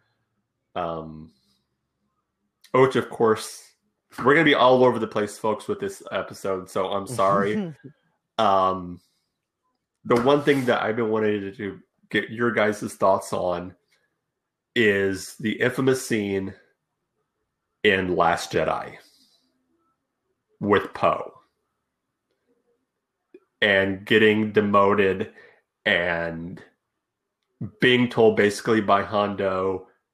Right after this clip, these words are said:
Speaker 1: this is need to know, you don't need to know. Now, what was your thought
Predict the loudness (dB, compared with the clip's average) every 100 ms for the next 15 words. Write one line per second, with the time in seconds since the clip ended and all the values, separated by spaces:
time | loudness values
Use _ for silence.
0 | _ _ -8 0 0 0 -4 0 -2 -2
1 | -2 -2 -2 -4 -6 -6 -6 -8 -12 -10
2 | -8 -8 -8 -2 2 4 4 2 -4 _
3 | _ -20 -18 -18 _ _ _ _ _ -6
4 | -4 2 2 4 4 4 0 2 4 4
5 | 2